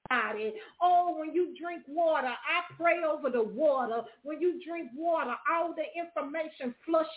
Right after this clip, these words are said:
out of your system. I ask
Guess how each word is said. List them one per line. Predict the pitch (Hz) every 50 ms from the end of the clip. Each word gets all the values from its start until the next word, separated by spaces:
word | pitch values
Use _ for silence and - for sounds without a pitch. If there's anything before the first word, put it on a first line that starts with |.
| - -
out | 294 302 311 311 277 247
of | 233 220
your | 277 269 247 247 - _ _ _ -
system. | 302 269 233 - _ - 233 214 208 214 214 208 - - - - -
I | 277 302 294 - - 320
ask | 339 349 370 381